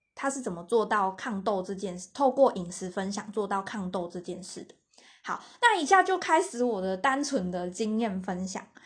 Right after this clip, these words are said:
我觉得呢，我的，我的抗痘成功最主要、最关键的一件事情就是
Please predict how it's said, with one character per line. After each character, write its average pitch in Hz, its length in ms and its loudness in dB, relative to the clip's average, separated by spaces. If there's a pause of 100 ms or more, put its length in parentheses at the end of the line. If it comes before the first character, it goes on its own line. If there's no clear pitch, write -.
(440)
我 226 120 4
觉 277 160 8
得 320 160 8
呢， 247 460 2 (120)
我 196 220 0
的， 185 440 -2 (560)
我 214 140 0
的 202 420 0 (400)
抗 277 320 0
痘 269 180 6
成 202 300 -4
功 214 340 2 (340)
最 294 280 2
主 202 300 -6
要、 - 380 -2 (160)
最 294 200 4
关 240 320 4
键 247 200 0
的 185 120 -4
一 180 80 -4
件 208 240 -4
事 208 220 -4
情 - 280 -12 (560)
就 233 300 2
是 208 580 -2